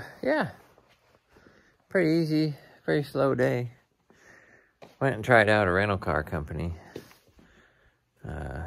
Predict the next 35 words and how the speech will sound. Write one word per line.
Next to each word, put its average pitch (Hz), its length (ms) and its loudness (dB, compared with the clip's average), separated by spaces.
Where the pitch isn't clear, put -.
today 73 480 -8
at - 160 -12
Turo. 80 600 -4
I 98 80 -6
don't 87 80 -4
know 80 100 -6
if 76 100 -12
you 82 60 -10
heard 82 240 -8
of 107 140 -12
it, 87 160 -12
but - 100 -18
it's - 80 -20
like 175 180 0
where 104 120 2
you 90 80 0
just 95 200 -2
go 95 220 2
and 76 140 -4
rent 82 260 -4
somebody's 76 380 -6
car. 73 340 -10
You - 80 -8
know, - 200 -12
like - 200 -10
this - 180 -8
somebody. - 540 -10
And, 71 280 -8
uh, 78 280 -8
yeah, 208 140 -6
it 160 40 -6
works 117 220 -8
out 120 140 -4
pretty 131 180 -4
good. 160 160 -6